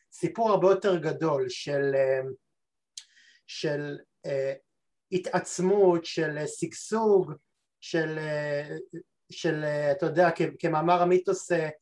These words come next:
יכאב לכם, אה, קצת, אבל ה-, אבל הכאב הזה יחזיר את עצמו בעוד כמה שנים. ויש אזרחים ברחבי העולם שמחכים כבר, כבר עשרים, אה, שנה, ו-, ועב-, ועבר, אה, ועברו עשר שנים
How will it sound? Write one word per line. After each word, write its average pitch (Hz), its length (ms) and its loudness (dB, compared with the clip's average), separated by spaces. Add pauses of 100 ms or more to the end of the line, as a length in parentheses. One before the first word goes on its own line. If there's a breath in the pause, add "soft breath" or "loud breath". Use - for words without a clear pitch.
(460)
יכאב 185 460 2
לכם, 190 480 6
אה, 170 100 4
קצת, 208 400 0
אבל 160 340 0
ה-, 151 400 0
אבל 156 140 -4
הכאב 180 340 4
הזה 170 160 4
יחזיר 160 360 0
את 190 80 -10
עצמו 190 300 -2
בעוד 170 200 -4
כמה 170 240 0
שנים. 160 480 -4 (800)
ויש 196 300 4
אזרחים 180 480 2
ברחבי 156 280 2
העולם 202 180 8
שמחכים 202 640 -6
כבר, 196 320 4 (260)
כבר 175 220 2
עשרים, 196 520 2
אה, 190 220 6
שנה, 165 420 0 (320)
ו-, 135 300 0 (100)
ועב-, 139 200 2 (420)
ועבר, 156 540 2
אה, 170 280 4 (360)
ועברו 147 280 2
עשר 190 240 0
שנים 175 360 0